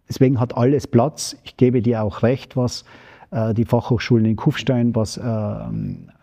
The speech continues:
äh, auch die, auch die Medizin-Uni macht, äh, gute Arbeit. Also der Standort an und für sich ist nicht schlecht. Also das wäre, na,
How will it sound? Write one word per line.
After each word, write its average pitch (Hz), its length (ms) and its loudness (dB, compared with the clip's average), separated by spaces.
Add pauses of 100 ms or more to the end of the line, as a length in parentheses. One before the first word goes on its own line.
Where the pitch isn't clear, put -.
äh, - 20 -8 (540)
auch - 200 -4
die, 113 340 0
auch 117 200 -6
die 120 100 0
Medizin-Uni 123 760 2
macht, 113 340 -4
äh, 110 200 -4
gute 113 280 0
Arbeit. 117 260 0
Also 110 200 0 (480)
der 110 80 0
Standort 160 600 0
an 147 180 2
und 143 140 0
für 151 180 2
sich - 300 -4
ist 123 200 -2
nicht 165 220 4
schlecht. - 400 -4
Also 104 140 -2
das 117 240 -2
wäre, 117 480 0 (720)
na, 156 300 0